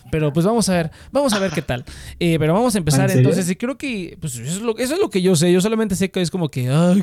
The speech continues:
Speaker 1: Coppola, ¿no? Que como que el apellido Coppola desde esa película ya está como maldito, y cuando ahora ves como, oh, una persona que se apellida Coppola,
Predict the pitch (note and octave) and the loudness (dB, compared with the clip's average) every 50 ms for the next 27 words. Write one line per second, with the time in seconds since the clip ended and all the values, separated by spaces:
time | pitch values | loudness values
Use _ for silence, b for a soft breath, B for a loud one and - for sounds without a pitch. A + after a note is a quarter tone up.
0 | - - - F#3 F3+ - E3+ D#3+ D3+ C#3+ C3+ C3+ C#3 D#3+ G3 F#3+ - D#3 D#3 D3+ | 0 -2 -2 -2 -2 0 0 0 2 2 0 -2 -2 -4 -4 -4 -2 -2 -2 -2
1 | C#3+ - F3 E3+ E3 D3 D3+ E3 D#3+ D#3 C#3+ E3+ F3 G3 G3 - - F3 D3 - | -2 -2 -2 -2 -2 -2 0 -2 -2 -2 0 0 2 2 0 0 -2 -4 -2 0
2 | G3 F3+ D3+ C#3 C3 C3 B2+ B2 C3 C3+ D3 D3+ C#3 C3 B2+ B2+ C#3 C3+ C#3 C#3 | 0 0 0 -2 -2 -4 -6 -4 -6 -6 -6 -6 -8 -8 -12 -10 -8 -6 -6 -6
3 | C3+ - C#3 C#3 D#3 D#3+ D3 C3+ B2+ A#2 A#2 B2 C3+ D3+ D#3 - E3 C#3+ C3+ b | -6 -6 -8 -6 -4 -4 -4 -4 -4 -4 -6 -6 -4 -6 -4 -4 -4 -6 -6 b
4 | b b b b b D3+ D3 - D3+ C#3 C#3 C#3 D3 D3 D3 C#3+ C#3+ D3 C#3 - | b b b b b -10 -6 -4 -4 -4 -4 -4 -2 -2 0 0 0 0 -2 -2
5 | - E3 D3 C#3 - - C3+ D3+ E3+ G3 A3+ A#3+ A3+ G3+ F3 E3 E3+ F#3 F#3+ F#3 | -2 -2 -2 -2 -2 -2 0 0 2 2 4 2 2 2 0 0 0 0 0 0
6 | F#3 E3+ D#3+ F#3 F#3 C#3 E3 D3+ E3+ E3 E3 D#3+ B3 G#3+ F#3 E3 G3+ G#3 D#3+ C3 | -2 -2 0 0 -2 -2 -4 -4 -2 -4 -2 0 0 -2 0 0 2 2 2 2
7 | G#3 C4 C#4 | 2 0 -4